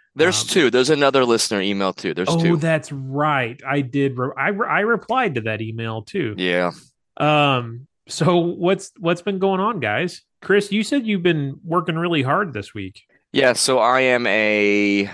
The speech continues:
Speaker 1: I guess, a four and a half person department. Um, and one of ours, our, our technician, who does way more than just what you would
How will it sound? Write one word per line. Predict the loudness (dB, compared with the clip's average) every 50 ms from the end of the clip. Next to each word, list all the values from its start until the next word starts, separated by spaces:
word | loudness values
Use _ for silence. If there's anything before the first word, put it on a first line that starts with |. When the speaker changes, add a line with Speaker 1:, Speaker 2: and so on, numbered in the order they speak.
| -10 -10
Speaker 1:
I | -8 -4
guess, | -2 -2 0 0 0
a | -2
four | -4 -6 -10 -10 -6 -4 -2 0 2 2 2 4 4 2 2 2
and | 0 0 -2
a | -2 -4
half | -4 -2 -2 0 -2 -2 -4 _
person | -4 -2 -2 0 0 -2 -2 -2
department. | -4 -6 -4 -2 0 0 0 0 0 -2 -4 -6 -8 -20 _ -20 -20 _ _ -8 -4
Um, | -2 0 0 0 0 -2
and | -2 -4 -4 -4 -2 -2
one | 0 0
of | 0 2 2
ours, | 2 2 4 4 2 2 0 -2 -2
our, | -2 0 0 2 2 0 0 0 -2
our | -2 -4 -4
technician, | -4 -4 -6 -6 -4 0 0 0 2 2 0 -2 -2 -2
who | -4 -4
does | 0 0 0 2 0 -2 -4 -6 _ _ _ _
way | -14 -6 -2 -2 0 0
more | 0 -2 -2 -2
than | -4 -4 -4
just | -4 -4 -4 -4 -4
what | -6 -6 -6
you | -8 -8 -8
would | -8 -8 -8